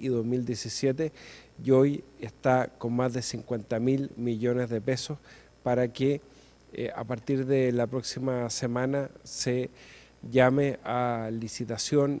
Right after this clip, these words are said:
y efectivamente se pueda iniciar la ejecución del C D T de La Serena. Lo mismo el Hospital de Ovalle, con ciento veinte mil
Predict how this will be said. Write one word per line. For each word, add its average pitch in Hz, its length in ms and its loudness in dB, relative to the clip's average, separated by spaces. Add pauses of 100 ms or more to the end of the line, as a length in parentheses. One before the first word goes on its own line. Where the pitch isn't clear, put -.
y 117 60 -8
efectivamente 127 800 -2
se 123 160 -4
pueda 120 220 0
iniciar 120 420 0 (480)
la 113 120 -4
ejecución 135 720 -2 (380)
del 117 160 -4
C - 160 -2
D 120 180 6
T 127 360 2 (100)
de 117 100 -2
La 110 120 -2
Serena. 101 440 -2 (340)
Lo 131 120 4
mismo 165 540 4
el 123 160 -2
Hospital 127 680 0
de 117 80 -2
Ovalle, 165 480 4
con - 180 -6
ciento 120 380 -2
veinte 117 300 -2
mil 135 280 -2